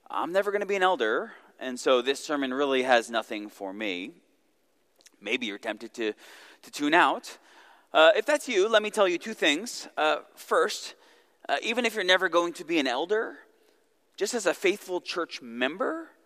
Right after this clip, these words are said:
uh, you need to know what the qualifications of biblical leadership are, uh, because you are responsible, uh, at least in part, for the leadership of your church. And second, even if you're never going to be an elder,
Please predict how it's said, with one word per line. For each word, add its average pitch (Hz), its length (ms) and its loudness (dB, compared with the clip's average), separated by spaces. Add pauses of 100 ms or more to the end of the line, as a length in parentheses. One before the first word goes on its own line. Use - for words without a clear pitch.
(340)
uh, 139 60 0
you 151 220 0
need 196 140 -4
to 160 100 0
know 170 220 4
what 147 120 2
the 151 80 -4
qualifications 135 960 0
of 120 320 4
biblical 117 340 -4
leadership 107 520 -6
are, 135 520 2 (600)
uh, 123 160 2
because 151 400 2
you 196 160 -2
are 214 100 4
responsible, 180 800 -6 (260)
uh, 110 160 0
at 127 120 0
least 311 180 -2
in 311 100 -6
part, - 520 -8 (440)
for 180 200 2
the 165 100 2
leadership 143 640 -2
of 107 180 -2
your 104 120 -6
church. - 380 -10 (1300)
And 226 220 2
second, 202 380 0
even 269 240 -2
if 285 80 -4
you're 233 100 -4
never 208 220 4
going 185 220 0
to 175 80 -8
be 156 100 4
an 147 60 4
elder, 202 540 -2